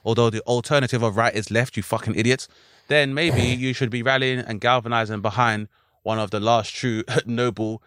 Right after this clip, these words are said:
cisgender heterosexual white men that we know is in the news right now, and maybe you should be campaigning for Julian Assange's release,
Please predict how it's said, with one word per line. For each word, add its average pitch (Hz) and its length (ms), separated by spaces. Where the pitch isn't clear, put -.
cisgender 120 520
heterosexual 117 460
white 113 200
men 104 300
that 104 180
we 107 160
know 110 360
is 107 140
in 107 100
the 107 80
news 113 220
right 95 160
now, 101 300
and 92 160
maybe 107 220
you 110 100
should 110 160
be 110 60
campaigning 117 460
for 120 100
Julian 123 280
Assange's 127 460
release, 143 380